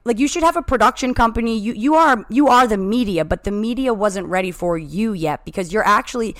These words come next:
that, you are our people. Like, you had to incur this deep trauma so that you could do this work. I think what this whole week is about for you is on the new moon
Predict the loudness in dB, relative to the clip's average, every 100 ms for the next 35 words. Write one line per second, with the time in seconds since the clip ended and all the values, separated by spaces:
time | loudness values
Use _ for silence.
0 | -2 0 2 4 4 6 6 4 0 -8
1 | -10 -12 -14 -20 -4 0 0 -2 -20 -20
2 | _ -18 -6 0 0 2 0 -2 -4 -6
3 | -8 -2 0 0 -4 -18 -20 -18 -8 -6
4 | -6 -8 -8 -8 -6 -2 0 2 0 -2
5 | -8 -20 -20 -20 -20 -14 0 2 4 2
6 | -2 -10 -6 -6 -4 -6 -6 -4 -4 -6
7 | -10 -2 0 0 -4 0 2 2 0 0
8 | -4 -2 0 0 4 4 2 -2 -4 -2
9 | 2 2 2 -4 -4 -6 -4 -4 -4 -8
10 | -12 _ _ _ _ -2 0 0 0 0
11 | 2 4 2 0 -4